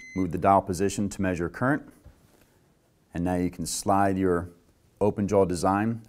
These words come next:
around your current source, and right there we're, we're reading one point seven amps A C. To take a voltage measurement, it will auto range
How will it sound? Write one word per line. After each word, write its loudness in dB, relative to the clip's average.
around 0
your -6
current -2
source, -2
and -2
right 0
there 4
we're, -2
we're -2
reading 0
one -2
point -4
seven 0
amps -8
A -4
C. -6
To -12
take -2
a -8
voltage 4
measurement, -2
it -10
will 0
auto 8
range -2